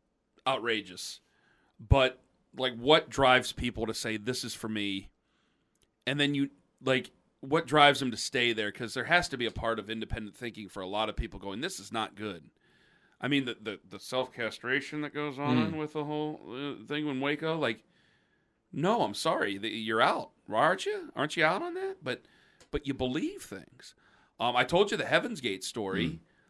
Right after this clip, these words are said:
Speaker 2: Mm.
Speaker 1: Uh, my buddy's dad, who was a painter, and, uh, was co-, was originally contracted to paint that house they were in.
Speaker 2: Which
Speaker 1: And,
Speaker 2: was
Speaker 1: and
Speaker 2: where?
Speaker 1: did not do it. Over in, out in California,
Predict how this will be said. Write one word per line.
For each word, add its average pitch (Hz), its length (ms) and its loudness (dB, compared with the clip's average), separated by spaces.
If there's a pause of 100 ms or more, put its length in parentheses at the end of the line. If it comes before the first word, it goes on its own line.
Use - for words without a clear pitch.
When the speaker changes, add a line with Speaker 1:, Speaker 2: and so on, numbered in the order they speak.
(160)
Speaker 2:
Mm. 110 100 -4
Speaker 1:
Uh, 113 40 0
my 113 120 0
buddy's 123 360 -2
dad, 127 280 4
who 127 80 0
was 117 140 -2
a 110 60 -6
painter, 135 560 -2 (540)
and, 113 400 -4
uh, 104 380 0
was 107 140 -10
co-, 143 220 -4
was 113 340 -2 (240)
originally 127 360 -2
contracted 135 600 0
to - 80 -8
paint 135 400 0 (100)
that 110 220 0 (320)
house 170 260 2
they 107 140 -6
were 87 120 -12
in. 78 200 -20 (720)
Speaker 2:
Which 151 140 2
Speaker 1:
And, 160 80 4
Speaker 2:
was 131 120 4
Speaker 1:
and 123 60 2
Speaker 2:
where? 147 180 10
Speaker 1:
did 202 80 6
not 131 240 0
do 151 160 2
it. - 180 -2
Over 151 300 2
in, 147 100 -2
out 147 180 6
in 147 60 -8
California, 160 500 -2